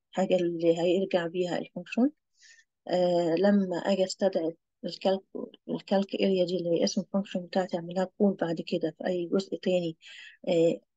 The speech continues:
هبقى عارف ان الريزلت اللي طلعت دي اللي هي كانت المفروض انا حاسبها جوه هنا في الاريا.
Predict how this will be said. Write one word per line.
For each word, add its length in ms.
هبقى 240
عارف 420
ان 380
الريزلت 520
اللي 160
طلعت 400
دي 260
اللي 180
هي 240
كانت 440
المفروض 380
انا 140
حاسبها 400
جوه 260
هنا 160
في 100
الاريا. 280